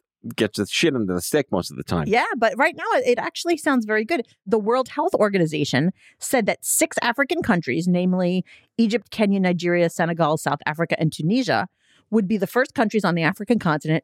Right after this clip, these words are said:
Speaker 2: to receive the technology needed to produce mRNA vaccines. This
Speaker 1: So
Speaker 2: is
Speaker 1: they're
Speaker 2: great
Speaker 1: giving
Speaker 2: news.
Speaker 1: them, like, the tools to build the warehouses to manufacture in the continent rather than shipping all the stuff to them.
Speaker 2: That is what it sounds like. Now, I'm going to admit something.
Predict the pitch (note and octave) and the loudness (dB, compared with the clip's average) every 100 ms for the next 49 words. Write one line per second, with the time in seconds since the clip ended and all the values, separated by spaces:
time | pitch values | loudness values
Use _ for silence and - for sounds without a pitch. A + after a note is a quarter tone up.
0 | - G3 G3 - G#3+ G3 - G#3 B3+ D4 | 0 0 0 0 0 0 -2 -2 0 2
1 | D4+ A#3+ G#3+ F#3+ G3+ G3+ - B3+ - G#3 | 0 0 0 2 0 0 -4 -2 0 2
2 | E3 E3+ - D#3 D#3 F3 G#3 B3+ C#4+ B3+ | 2 0 -2 -2 0 0 2 2 0 -2
3 | - - - - _ _ - A2+ B2 C3 | -4 -8 -8 -12 _ _ 0 2 4 2
4 | C3 C3 B2 A#2 A#2 G#2+ A2 - A#2+ G#2 | 2 2 2 2 2 0 -6 0 2 2
5 | A2 A2 G#2+ F#2+ A2+ G#2+ A2 G#2+ F#2+ G2 | 0 0 2 2 2 2 0 -2 0 0
6 | G2 F#2 - G#2 - G2 F#2 - C#3+ B2 | 0 -2 0 -2 0 -2 -4 0 0 0
7 | - E3+ E3+ A#2+ G#2 F#2+ A2+ A2+ A#2 A2+ | -2 -2 -2 0 0 0 -2 0 2 2
8 | G2+ - _ - - D3+ C3+ A2+ G2+ - | -2 -6 _ -2 0 0 0 0 -2 -4
9 | - - D3+ F#2 - _ - E3 F#3 G3 | -4 0 0 0 -8 _ -6 -2 0 0
10 | - G3+ G3 F#3+ B3+ A#3+ G3 D#3 - E3+ | -2 0 0 0 0 0 0 -2 0 -2
11 | E3 E3+ E3+ E3 F3 F#3 F3 F3+ E3+ - | 0 -2 0 -2 0 0 0 0 0 -2
12 | - E3+ | -6 -8